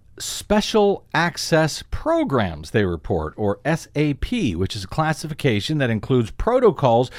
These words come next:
to significantly limit who would have access to the information, according to a source familiar with what the archives discovered in those boxes. S A P material.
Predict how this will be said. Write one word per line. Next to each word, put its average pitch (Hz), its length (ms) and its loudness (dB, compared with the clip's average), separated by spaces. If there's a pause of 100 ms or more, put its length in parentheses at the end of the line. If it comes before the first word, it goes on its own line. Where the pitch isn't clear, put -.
(120)
to 160 160 6
significantly 170 1040 2
limit 147 600 2 (280)
who 254 320 2
would 180 300 4
have 175 440 2
access 156 540 2
to 139 180 2
the 107 140 2
information, 101 800 2 (580)
according 143 360 2
to 175 120 2
a 180 60 4
source 131 340 0
familiar 156 540 4
with 127 340 -2
what 135 300 -2
the 151 220 -2
archives 117 500 0
discovered 151 880 2
in 139 300 2
those 120 360 2
boxes. 156 680 -4 (100)
S 180 320 2
A 170 220 2
P 220 400 -2
material. 120 680 0